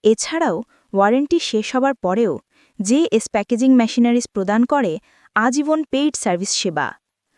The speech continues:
অরিজিনাল স্পেয়ার পার্টসও তাদের রেডি স্টক থেকে সহজেই পাওয়া যায়।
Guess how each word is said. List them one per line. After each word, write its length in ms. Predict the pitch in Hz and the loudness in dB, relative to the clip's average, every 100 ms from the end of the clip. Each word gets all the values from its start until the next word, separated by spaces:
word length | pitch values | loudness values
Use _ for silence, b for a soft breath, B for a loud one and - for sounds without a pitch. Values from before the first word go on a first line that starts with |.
| _ - | _ 0
অরিজিনাল 480 | 196 220 233 247 262 | 2 4 4 2 2
স্পেয়ার 380 | - 202 208 220 | -2 -2 0 0
পার্টসও 400 | 208 208 - 160 202 b b | 0 -2 -2 -6 -8 b b
তাদের 260 | 240 233 277 247 | 0 2 2 0
রেডি 200 | 247 311 | 0 -2
স্টক 220 | - 285 | -2 -6
থেকে 200 | - 277 | -8 -10
সহজেই 460 | 269 247 254 294 311 | -6 -6 -4 -2 -2
পাওয়া 240 | 180 165 | -2 -4
যায়। 280 | 160 151 113 | -2 -4 -4